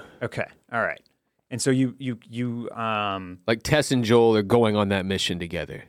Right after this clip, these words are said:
Speaker 1: Yeah.
Speaker 2: I'm pretty confident.
Speaker 1: All right. All right. There's one, there's, uh,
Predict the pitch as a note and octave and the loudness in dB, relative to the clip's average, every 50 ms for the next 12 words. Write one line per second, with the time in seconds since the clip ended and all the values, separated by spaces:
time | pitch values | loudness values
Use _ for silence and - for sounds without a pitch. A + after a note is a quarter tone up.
0 | _ _ _ _ _ _ _ G#2 G#2+ G#2+ F2+ E2+ G#2 G#2+ - - D#3+ E3 C#3 - | _ _ _ _ _ _ _ -6 -4 -2 -2 0 -2 -2 0 2 2 2 2 2
1 | - G#2 D#2+ - - A#2 A#2+ A#2 G#2 F#2 D#2+ C2+ - - _ - A#2+ A2 G#2+ G2 | 0 -2 -4 -4 -4 -2 -2 0 0 -2 -2 -6 -10 -14 _ -6 -4 -2 -2 -2
2 | E2+ - - C3 D3 C#3 B2 C3+ C3+ D#3 E3+ F#3+ G#3 A3 A3 G#3+ G3+ - - _ | -4 -4 -2 0 2 2 0 0 -2 0 0 2 2 0 0 -2 -4 -8 -16 _
3 | _ _ _ _ _ _ - D#3 D#3 D3+ C3+ A#2+ - C#3+ C3+ C3 B2+ B2 A#2+ A2+ | _ _ _ _ _ _ 2 4 4 4 4 2 0 0 2 2 2 2 2 0
4 | G#2+ G2+ F2+ | 0 -2 -6